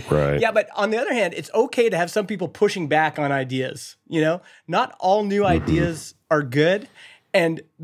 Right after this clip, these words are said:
Speaker 2: the whole idea of having free speech is so we can test ideas in the comments. Let's have it out. Let's talk about the pros and the cons. And for sure, older people,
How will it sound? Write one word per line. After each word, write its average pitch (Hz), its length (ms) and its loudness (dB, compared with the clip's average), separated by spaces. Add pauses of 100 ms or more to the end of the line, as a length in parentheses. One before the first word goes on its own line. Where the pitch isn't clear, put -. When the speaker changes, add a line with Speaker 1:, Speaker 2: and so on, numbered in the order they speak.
(140)
Speaker 2:
the 160 100 -2
whole - 260 -2
idea 185 440 0
of 160 160 -2
having 180 500 0 (100)
free 190 280 -4
speech 165 640 -2 (480)
is 170 120 -2
so 202 140 2
we 190 180 0
can 156 220 -2
test - 500 -2
ideas 170 680 -2 (100)
in 202 140 0
the 214 60 2
comments. 220 580 -2
Let's 180 240 -2
have 214 220 0
it 214 80 0
out. 196 280 0
Let's 175 180 -4
talk 214 280 0
about 160 260 0
the 147 140 -4 (240)
pros 190 340 2
and 196 80 -2
the 180 60 -4
cons. 196 360 0 (400)
And 208 160 2
for 254 160 -2
sure, 226 600 -2 (500)
older 196 300 4
people, 175 580 -2